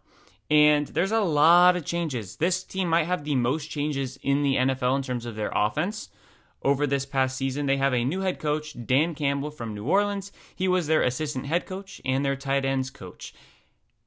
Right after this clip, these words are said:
New Orleans, remember, they used running back heavily in the receiving game. So hint, hint, DeAndre Swift. They also have a new offensive coordinator in Anthony Lynn.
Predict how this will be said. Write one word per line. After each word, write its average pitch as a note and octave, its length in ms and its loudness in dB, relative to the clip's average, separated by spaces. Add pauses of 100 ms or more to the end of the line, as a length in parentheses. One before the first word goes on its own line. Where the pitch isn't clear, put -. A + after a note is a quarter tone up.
(240)
New E3+ 180 2
Orleans, G3 600 2 (340)
remember, C#3+ 500 0 (220)
they C#3 100 2
used G#3+ 380 -2
running G3 260 -2
back F3+ 280 0 (100)
heavily F3+ 760 0
in B2+ 120 0
the B2+ 80 2
receiving B2+ 400 -4
game. G2 240 -8
So G#2 240 -8 (240)
hint, G3+ 280 -2
hint, F3+ 440 -2
DeAndre B2 400 -2
Swift. A2+ 400 -6 (500)
They F3 140 4
also A3 240 2
have F3 160 2
a - 20 -2
new F3+ 140 2
offensive D#3+ 340 -2
coordinator D3 560 -2
in A2 120 -2
Anthony C3 420 2
Lynn. E3+ 320 0